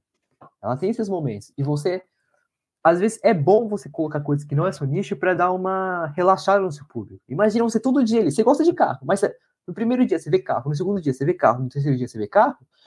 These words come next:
no quarto dia talvez, por mais que você goste de carro, não sei, entendeu? Pode ser que, né, aí no quinto dia você, puta, carro de novo. Mas se você aí no meio colocar, sei lá, um, é, quebrou o motor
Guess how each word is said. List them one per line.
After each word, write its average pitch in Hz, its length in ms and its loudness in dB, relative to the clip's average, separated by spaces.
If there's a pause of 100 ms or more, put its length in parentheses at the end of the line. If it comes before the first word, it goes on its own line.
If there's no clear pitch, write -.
(180)
no 143 80 0
quarto 233 260 4
dia 233 160 4
talvez, 247 440 2 (320)
por 247 120 2
mais 330 160 6
que - 20 2
você - 80 6
goste 147 200 0
de 117 80 -6
carro, 196 500 0 (1120)
não 233 140 0
sei, 247 220 2
entendeu? 151 480 2 (160)
Pode 190 260 -2
ser 220 200 4
que, 233 320 -4
né, 208 280 0
aí 214 140 2
no 233 100 0
quinto 247 320 -2
dia 208 160 0
você, 226 80 -2
puta, 226 260 -6
carro 196 240 2
de 180 120 0
novo. 202 440 0 (140)
Mas 214 120 -2
se - 60 -6
você 254 200 2
aí 190 200 4
no 175 120 -4
meio 156 200 -2
colocar, 147 760 0 (360)
sei 453 120 2
lá, 208 280 6
um, 143 260 -6 (840)
é, 170 240 0 (120)
quebrou 208 340 6
o - 20 0
motor 143 460 -2